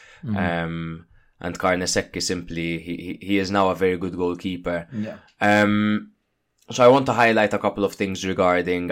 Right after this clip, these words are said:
Speaker 2: Atalanta, who are now on fine form. You know, they beat Milan, now they beat Lecce. Um, they're doing well,
Speaker 1: Yeah,
Speaker 2: Atalanta.
Speaker 1: yeah, yeah, yeah.
Speaker 2: Um,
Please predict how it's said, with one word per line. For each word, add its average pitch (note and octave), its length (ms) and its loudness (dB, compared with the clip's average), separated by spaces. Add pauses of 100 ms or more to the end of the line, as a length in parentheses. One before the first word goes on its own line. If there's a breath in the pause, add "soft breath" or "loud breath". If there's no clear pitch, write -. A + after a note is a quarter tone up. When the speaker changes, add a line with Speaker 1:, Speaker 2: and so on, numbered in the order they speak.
Speaker 2:
Atalanta, G#2+ 680 2
who F2+ 280 -4
are E2+ 240 0
now E2+ 200 -2
on E2 80 -8
fine F2+ 240 -8
form. C3+ 280 -4
You G#2+ 60 -6
know, F#2 160 0
they F2 100 -2
beat F2 220 -8
Milan, A2 640 -4
now E2 140 -12
they E2 100 -12
beat F2 200 -10
Lecce. G2 560 0 (380 loud breath)
Um, E2+ 680 -4 (280)
they're G2+ 180 4
doing F#2+ 520 -2 (480)
well, C3 380 4 (360)
Speaker 1:
Yeah, - 120 2
Speaker 2:
Atalanta. G#2+ 500 2
Speaker 1:
yeah, - 0 -
yeah, D#3 220 -2
yeah. B2+ 80 -6 (380 loud breath)
Speaker 2:
Um, A2 280 0